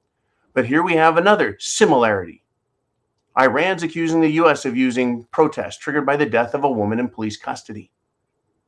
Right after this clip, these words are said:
George Floyd was in police custody when he died of a drug overdose.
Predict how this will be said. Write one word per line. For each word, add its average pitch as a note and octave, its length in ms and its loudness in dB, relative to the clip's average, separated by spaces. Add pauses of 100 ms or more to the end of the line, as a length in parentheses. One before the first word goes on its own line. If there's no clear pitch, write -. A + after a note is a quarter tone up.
(1080)
George D3 360 4
Floyd A2 540 0 (460)
was C3+ 180 0
in B2+ 100 2
police B2+ 280 -4
custody A#2 440 -4
when B2+ 160 0
he A2+ 80 -4
died A2+ 340 4
of G#2 80 -2
a G#2+ 60 -4
drug A#2+ 320 2
overdose. G2+ 560 -4